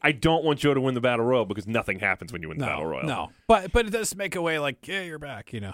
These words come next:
Speaker 2: That
Speaker 1: Yeah,
Speaker 2: is a
Speaker 1: I, okay, great. Be, be
Speaker 2: <laughs>
Speaker 1: Braun's partner and be back. That'd be
Speaker 2: All right,
Speaker 1: better.
Speaker 2: all right. So who's your pick for his partner?
Speaker 1: Um,
Speaker 2: He
Speaker 1: I'll, you know what? I'm gonna go Joe also.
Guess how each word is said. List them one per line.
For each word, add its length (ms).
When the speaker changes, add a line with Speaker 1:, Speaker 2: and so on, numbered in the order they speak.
Speaker 2:
That 80
Speaker 1:
Yeah, 80
Speaker 2:
is 80
a 60
Speaker 1:
I, 40
okay, 180
great. 320
Be, 140
be 180
Speaker 2:
<laughs> 0
Speaker 1:
Braun's 300
partner 320
and 100
be 80
back. 240
That'd 160
be 40
Speaker 2:
All 60
right, 60
Speaker 1:
better. 100
Speaker 2:
all 100
right. 60
So 120
who's 100
your 100
pick 200
for 80
his 100
partner? 400
Speaker 1:
Um, 1300
Speaker 2:
He 100
Speaker 1:
I'll, 220
you 100
know 100
what? 80
I'm 100
gonna 120
go 140
Joe 280
also. 420